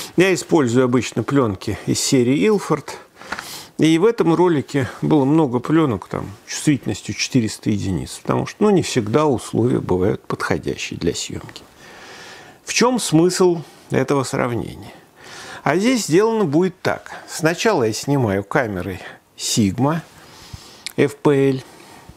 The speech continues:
а потом то же самое снимаю камерой Fujifilm на черно-белую пленку, естественно.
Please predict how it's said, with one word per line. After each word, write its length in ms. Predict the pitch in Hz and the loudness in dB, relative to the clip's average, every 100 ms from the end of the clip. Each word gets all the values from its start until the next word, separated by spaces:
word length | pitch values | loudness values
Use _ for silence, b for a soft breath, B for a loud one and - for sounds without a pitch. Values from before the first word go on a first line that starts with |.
| B _ _ _ - - _ - - - | B _ _ _ -20 -20 _ -14 -12 -4
а 260 | - 120 117 | -2 0 0
потом 560 | - 131 - 202 196 - _ B B B B B - | 0 0 2 2 0 -4 _ B B B B B 2
то 180 | 190 | 2
же 120 | 143 139 | 4 0
самое 640 | - 147 131 117 107 117 123 | 0 0 0 -4 -4 -6 -6
снимаю 720 | - 120 120 147 160 156 147 _ _ _ _ _ | -2 0 2 2 2 0 -4 _ _ _ _ _
камерой 500 | - 123 127 120 123 - | -2 0 0 0 -2 0
Fujifilm 580 | 135 104 110 - 202 | 0 0 -2 0 0
на 80 | 127 | 0
черно-белую 640 | - 120 107 90 123 147 139 | -2 0 0 2 2 4 2
пленку, 500 | - 95 85 78 - | 0 0 -2 -6 -16
естественно. 600 | - - 62 - - | -14 -6 -6 -6 -14